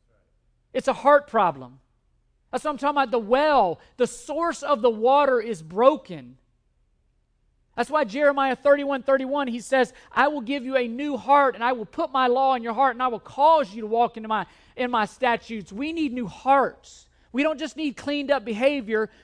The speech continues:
We just don't need moralism. We need new hearts. We need heart transplants.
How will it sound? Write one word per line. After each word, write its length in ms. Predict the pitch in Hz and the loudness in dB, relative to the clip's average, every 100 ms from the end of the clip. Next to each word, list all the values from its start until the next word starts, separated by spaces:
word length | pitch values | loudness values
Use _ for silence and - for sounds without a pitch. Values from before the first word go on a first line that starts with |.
| - | -8
We 100 | 262 | -8
just 160 | 269 - | -6 -6
don't 160 | 294 | -6
need 160 | 294 269 | -4 -6
moralism. 800 | 240 247 285 285 233 214 190 214 - - | 2 8 8 8 6 2 0 -8 -10 -10
We 200 | 262 311 | -8 -4
need 200 | 311 262 | -4 -4
new 200 | 262 233 | -2 -4
hearts. 840 | - 240 277 262 165 - - - | -4 2 4 4 2 -6 -20 -16
We 140 | 240 294 | -10 -8
need 180 | 302 | -6
heart 460 | 233 - 269 277 - | -6 0 2 2 0
transplants. 1160 | - 269 285 262 - 196 190 147 - - - | -12 -6 -6 -8 -10 -6 -6 -6 -16 -20 -20